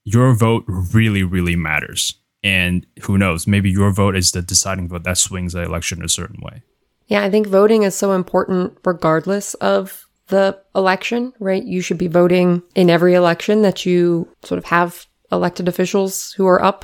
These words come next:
Speaker 2: But when it gets down to that finer detail, the mayor, the city council, state representatives, and state delegates, senators, like, one vote, a handful of votes can make a big difference. So you should
Speaker 1: Yeah.
Speaker 2: be registered and you should be voting in every election.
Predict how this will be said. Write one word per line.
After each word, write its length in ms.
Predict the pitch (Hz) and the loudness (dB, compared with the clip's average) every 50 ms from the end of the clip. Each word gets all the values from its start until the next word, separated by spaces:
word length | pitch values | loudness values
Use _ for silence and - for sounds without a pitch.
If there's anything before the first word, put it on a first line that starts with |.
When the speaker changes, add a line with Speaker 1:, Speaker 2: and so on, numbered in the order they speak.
| - _ _ | -20 _ _
Speaker 2:
But 240 | - 185 190 - - - | 0 0 0 0 -4 -6
when 180 | 208 202 190 190 | -2 0 2 2
it 140 | 190 190 | 2 2
gets 200 | - 180 175 - | 0 0 0 0
down 300 | - 208 196 190 190 190 | 0 2 2 4 2 2
to 100 | 185 196 180 | 0 0 2
that 220 | 180 175 170 - - _ _ _ _ _ | 2 2 2 0 -2 _ _ _ _ _
finer 600 | _ 170 180 185 185 180 180 175 170 165 165 - _ _ _ _ _ _ _ _ | _ 0 2 2 4 4 4 4 2 0 -2 -6 _ _ _ _ _ _ _ _
detail, 420 | - 175 - 185 190 175 165 156 151 | -4 -2 0 2 4 4 4 4 2
the 160 | 156 170 160 | 2 2 2
mayor, 400 | 160 175 175 180 175 170 170 160 | 4 4 6 6 6 4 4 2
the 100 | 160 165 | 2 -2
city 240 | - - 190 175 175 | -2 -2 -2 -2 -2
council, 800 | - - 175 170 175 175 - - 180 170 165 160 160 156 156 180 | 0 0 2 2 2 0 0 2 2 2 4 2 2 0 -2 -4
state 480 | - - - - - 170 170 170 - - - | -6 -10 -8 -2 0 2 2 2 0 0 -2
representatives, 800 | 185 175 - 185 175 190 202 220 220 185 185 180 180 165 170 180 | -2 0 0 0 2 4 4 6 6 6 6 6 4 4 2 0
and 180 | 170 170 165 | 2 2 0
state 260 | 160 - - 180 170 - | 0 -2 -2 -2 0 2
delegates, 500 | 170 170 170 175 165 175 170 170 170 - | 2 2 2 2 2 2 0 0 -2 -6
senators, 520 | - - 190 175 175 165 175 175 180 175 - _ _ _ _ _ _ _ - | -6 -4 -2 -2 0 0 0 0 -2 -4 -8 _ _ _ _ _ _ _ -6
like, 180 | 202 190 - - _ _ | -4 -4 -4 -6 _ _
one 460 | 190 170 180 185 202 220 240 247 233 | -4 0 2 4 6 6 6 6 6
vote, 400 | 196 226 294 302 226 208 - - _ _ _ _ - | 6 6 6 4 4 2 -2 -6 _ _ _ _ -6
a 80 | - 185 | -4 -2
handful 420 | 180 196 226 233 226 - 240 233 | 2 2 2 2 4 4 4 6
of 80 | 226 202 | 6 6
votes 340 | 220 240 240 226 - - - | 6 4 4 2 0 -4 -4
can 180 | - 202 196 | 0 2 4
make 220 | 190 180 185 185 - | 4 4 4 4 2
a 80 | 208 | 2
big 320 | 190 - 190 190 190 - - | 2 4 2 2 2 2 0
difference. 540 | 202 233 226 - 233 180 156 151 - - | 0 0 2 2 2 0 0 0 -4 -8
So 500 | - - - 180 175 170 170 170 - - _ | -8 -2 2 2 4 4 4 2 0 -4 _
you 100 | 180 175 | -8 -6
should 100 | - 190 | -4 -2
Speaker 1:
Yeah. 80 | - | 0
Speaker 2:
be 80 | 202 202 | 2 4
registered 560 | 196 202 202 196 214 208 - - 214 214 202 | 4 4 4 4 4 2 4 4 2 4 4
and 80 | 202 202 | 2 0
you 60 | 202 | -2
should 120 | - 202 | -2 -2
be 100 | 190 214 | -2 -2
voting 520 | 214 208 208 220 214 214 196 190 190 190 220 | 0 2 2 2 2 2 0 0 0 -2 -4
in 280 | - 190 190 190 190 | -2 -2 0 0 0
every 300 | - 185 185 180 185 190 | -2 -2 -2 -2 0 0
election. 540 | 185 180 180 - 170 - - - - - 208 | 0 0 -2 -2 -4 -8 -10 -12 -12 -12 -14